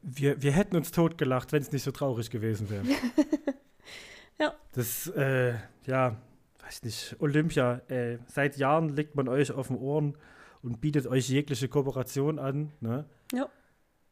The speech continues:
Speaker 1: Oder einfach, einfach Unterstützung, Beratung, was auch immer. Und dann,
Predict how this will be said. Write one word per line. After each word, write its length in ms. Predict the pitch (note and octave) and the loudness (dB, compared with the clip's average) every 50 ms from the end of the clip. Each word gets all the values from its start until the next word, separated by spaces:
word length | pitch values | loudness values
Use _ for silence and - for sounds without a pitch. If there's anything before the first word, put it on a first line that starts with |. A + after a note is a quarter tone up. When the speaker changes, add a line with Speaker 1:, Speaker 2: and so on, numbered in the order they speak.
| _ _ _ _ _ - | _ _ _ _ _ -2
Speaker 1:
Oder 180 | - D3 C3+ C3+ | 0 0 0 2
einfach, 260 | C#3 C#3+ - C#3+ B2+ B2+ | 0 -2 -2 -2 -4 -2
einfach 240 | C#3 C3 C3 C#3 | -2 -2 -2 -2
Unterstützung, 840 | - - D3+ C3+ C3+ A#2 - - - D3+ D#3 - - D3+ D3 C#3+ D3 - | -2 0 -2 0 0 -2 -2 2 0 0 0 2 2 2 2 2 2 -2
Beratung, 600 | C#3 A#2 A2 A#2+ A#2+ C#3+ D#3 D3+ D#3 C#3 C3+ C3 | -4 -4 -2 0 0 0 0 0 0 -2 0 0
was 180 | C#3+ C#3 - - | -2 -2 -2 -2
auch 160 | B2+ A2+ - | -4 -4 -4
immer. 460 | - D#3 C#3+ D3 C#3 C3+ C3+ C#3 C#3 | -4 -4 -2 0 2 2 2 2 0
Und 200 | C3 C3 C3 B2+ | 0 -2 -2 0
dann, 560 | C#3 C3 B2 C3 C3 C3 C3+ C3 C3 C3+ C3 | 0 0 2 2 2 2 2 0 0 -2 -6